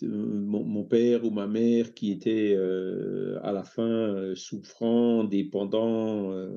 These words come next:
voilà, euh, Alzheimer et j'en passe, eh ben, pour eux, le, le,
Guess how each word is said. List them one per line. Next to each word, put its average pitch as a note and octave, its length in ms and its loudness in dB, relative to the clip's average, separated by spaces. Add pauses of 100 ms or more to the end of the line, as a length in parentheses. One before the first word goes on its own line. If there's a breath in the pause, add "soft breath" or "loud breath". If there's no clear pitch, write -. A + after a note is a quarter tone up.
voilà, A#2+ 320 -2 (580 soft breath)
euh, G2+ 680 0
Alzheimer G2+ 680 4
et F#2+ 40 -4
j'en F#2+ 180 -4
passe, G#3+ 500 0 (460)
eh G#2+ 160 4
ben, G#2 720 4 (220)
pour B2 260 4
eux, F3+ 240 4
le, G#2 160 -2
le, G#2 240 -6